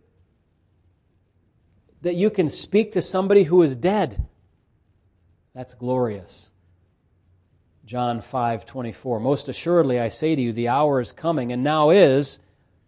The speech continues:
when the dead will hear the voice of the Son of God, and those who hear will live."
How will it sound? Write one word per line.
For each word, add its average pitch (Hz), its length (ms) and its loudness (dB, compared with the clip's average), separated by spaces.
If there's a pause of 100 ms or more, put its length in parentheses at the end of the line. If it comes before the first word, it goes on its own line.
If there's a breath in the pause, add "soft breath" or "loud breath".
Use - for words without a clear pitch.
(260)
when 165 180 2
the 151 100 6
dead 185 440 6
will 170 200 6
hear 220 340 8
the 175 120 4
voice 190 440 4
of 165 100 -6
the 151 80 -2
Son 202 260 0
of 147 140 -2
God, 185 320 4
and 147 160 0
those 220 340 10
who 175 100 2
hear 240 460 6
will 180 300 8
live." 180 540 10